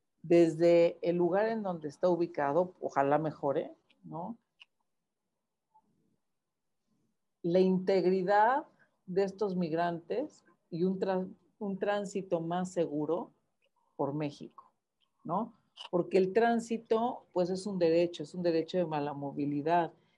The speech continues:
y a estas personas no se les debe de impedir el tránsito por México para llegar a pedir refugio a otro lado.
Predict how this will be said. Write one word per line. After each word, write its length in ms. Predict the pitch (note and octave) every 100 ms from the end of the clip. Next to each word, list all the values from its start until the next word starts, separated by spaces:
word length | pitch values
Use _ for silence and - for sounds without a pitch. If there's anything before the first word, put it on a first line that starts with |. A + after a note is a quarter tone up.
| _
y 60 | F3+
a 20 |
estas 220 | F3+ G#3+
personas 520 | F#3 F3 D3+ F3+ F3+
no 120 | F3 F3+
se 140 | F#3
les 240 | F3 D#3+
debe 240 | D#3 F3 F3+
de 80 | E3
impedir 540 | D#3 D3+ D3+ D3+ E3
el 260 | E3 D3+ -
tránsito 680 | E3 E3 E3 - D#3 D3+
por 220 | - C#3+ C#3+
México 420 | D#3 D#3+ E3 D#3+
para 220 | C#3+ C3+
llegar 400 | C3+ C#3+ D3 D#3
a 120 | D#3+
pedir 280 | D#3 C#3+ D3
refugio 480 | D#3 D3 E3+ - D#3+
a 20 |
otro 200 | D#3 C#3
lado. 400 | C3+ D#3+ C3+ C3+